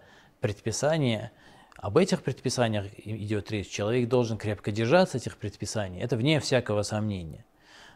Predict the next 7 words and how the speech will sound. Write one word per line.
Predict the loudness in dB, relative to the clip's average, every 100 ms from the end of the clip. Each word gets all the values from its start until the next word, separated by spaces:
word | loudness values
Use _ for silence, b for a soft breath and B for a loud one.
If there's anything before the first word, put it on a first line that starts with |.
| B -14
Но, | -8 -2 -2 -2 -4 b b b b -20 -20 -14
э, | -14 -14 -8
еще | -4 4 8 8 4 -14 -2
прежде | 4 8 8 6 0
этого, | 0 -2 -4 -6 -6 -10 _ _ _ _ _ _ -2
прежде | 2 2 2
этого | 0 0 2 2